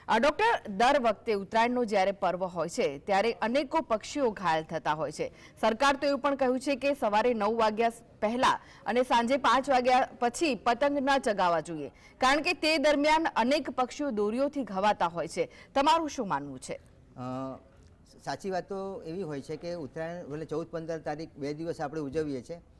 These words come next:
Speaker 2: પણ ચાલુ પતંગ જ્યારે ચગતો હોય અને દોરી હવામાં જ્યારે હોય ત્યારે કોઈ પક્ષી ઘાયલ થતું નથી.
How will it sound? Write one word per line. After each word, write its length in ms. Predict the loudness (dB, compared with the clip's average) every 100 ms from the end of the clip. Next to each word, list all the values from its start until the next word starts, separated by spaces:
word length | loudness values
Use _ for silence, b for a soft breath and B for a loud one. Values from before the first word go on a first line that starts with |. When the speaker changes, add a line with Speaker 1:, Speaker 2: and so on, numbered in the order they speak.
| b b b b -14
Speaker 2:
પણ 220 | -12 -8 -8 -8 -10 -10
ચાલુ 340 | -6 -2 -2 -2
પતંગ 340 | -6 -6 -4
જ્યારે 200 | -6 -6
ચગતો 400 | -8 -10 -4 -4
હોય 200 | -2 -6
અને 180 | -8 -8
દોરી 380 | -4 -4 -2 -2
હવામાં 320 | -2 -4 -6
જ્યારે 200 | -4 -4
હોય 180 | -4 -6
ત્યારે 240 | -8 -8
કોઈ 140 | -10
પક્ષી 360 | -10 -10 -8 -8
ઘાયલ 240 | -4 -6
થતું 340 | -6 -12 -10 -12
નથી. 300 | -12 -12